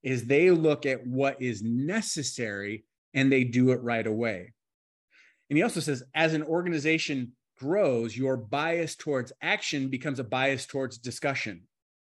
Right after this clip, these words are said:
So think about that. Are you talking about doing more than you are doing?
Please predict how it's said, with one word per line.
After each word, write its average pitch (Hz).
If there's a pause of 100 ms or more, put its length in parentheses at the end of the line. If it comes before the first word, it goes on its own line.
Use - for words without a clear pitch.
(480)
So 135
think 147
about 131
that. 147 (520)
Are 147
you 170
talking 226
about 135
doing 131
more 143
than 139
you 135
are 127
doing? 110